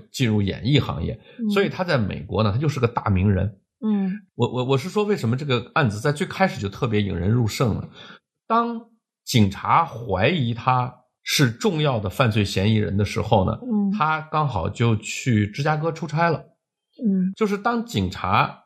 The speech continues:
Speaker 1: 已经说服他回来投案自首的时候，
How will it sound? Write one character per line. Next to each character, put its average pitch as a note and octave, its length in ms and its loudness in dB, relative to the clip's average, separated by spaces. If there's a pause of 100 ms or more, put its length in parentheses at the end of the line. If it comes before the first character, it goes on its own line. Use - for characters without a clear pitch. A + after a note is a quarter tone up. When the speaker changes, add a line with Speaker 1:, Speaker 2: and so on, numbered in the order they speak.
(120)
Speaker 1:
已 G#2+ 100 2
经 D3 240 4
说 G3+ 340 2
服 G3 160 -4
他 G#2 460 -2 (180)
回 G#2 120 0
来 B2 140 2
投 A2 200 -6
案 B2+ 180 2
自 A2+ 160 -4
首 - 200 -4
的 F2+ 100 -2
时 F#2 100 2
候， G2 220 2